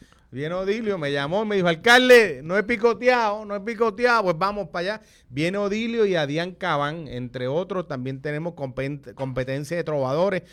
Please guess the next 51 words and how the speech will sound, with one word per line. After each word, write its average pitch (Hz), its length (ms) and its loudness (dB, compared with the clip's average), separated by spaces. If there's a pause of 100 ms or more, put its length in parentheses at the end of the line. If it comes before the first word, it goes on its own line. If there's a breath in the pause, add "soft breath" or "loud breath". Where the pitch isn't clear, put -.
(140 loud breath)
auspiciado 143 580 -4
por 156 140 -4
el 143 60 -2
Hospital 131 380 -6
de 156 100 -4
Castañer, 151 560 -10
el 127 180 -16
Centro 151 240 -16
de 170 80 -12
Salud 165 200 -12
de 170 80 -10
Castañer, 170 520 -6 (320 loud breath)
va 127 60 -4
a 131 80 -6
pagar 147 280 -4
los 160 140 -2
premios, 202 520 0
dijo, 147 180 -4
"No, 160 80 -2
alcalde, 143 340 -6
cuente 156 300 -8
conmigo, 170 400 -6
vamos 139 260 -6
a, 107 640 -8
a, 113 80 -12
el 131 160 -6
domingo, 175 480 -4 (300 loud breath)
eh, 139 280 -2
vamos 147 300 -6
a - 20 -2
hacerlo 156 380 -2
súper 147 300 -6
bien", 208 340 -4
estará 139 480 -4
King 180 260 -6
con 156 220 -6
su 143 440 -8
grupo, 208 440 -2 (240 loud breath)
luego 165 440 -2
co-, 175 200 -6
trovadores, 202 720 2
y 185 140 -6
luego 202 360 0
terminamos 175 500 -6
con 165 200 -8
Adrián 147 300 -4
Cabán, 151 340 -4
el 127 100 -4
hijo 147 200 -4
del 139 180 -4
Topo, 151 400 -2